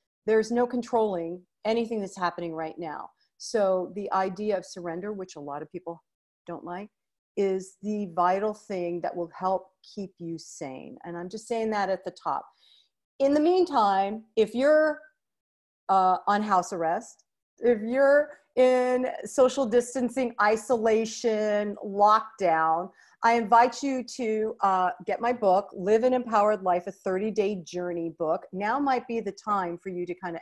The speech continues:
excavate who and what you were, your belief systems, and begin to rebuild your life from the inside out. That's the work I do. And I am here to support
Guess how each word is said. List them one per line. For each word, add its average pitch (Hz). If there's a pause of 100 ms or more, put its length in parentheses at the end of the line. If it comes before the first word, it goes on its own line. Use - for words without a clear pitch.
excavate 185 (600)
who 302
and 254
what 226
you 185
were, 226 (200)
your 170
belief 208
systems, 214 (300)
and 208
begin 220
to 226
rebuild 196
your 190
life 175
from 170
the 165 (160)
inside 185 (140)
out. 147 (220)
That's 226
the 247
work 185 (120)
I 165
do. 147 (400)
And 190 (100)
I 190 (100)
am 185
here 196
to 202
support 190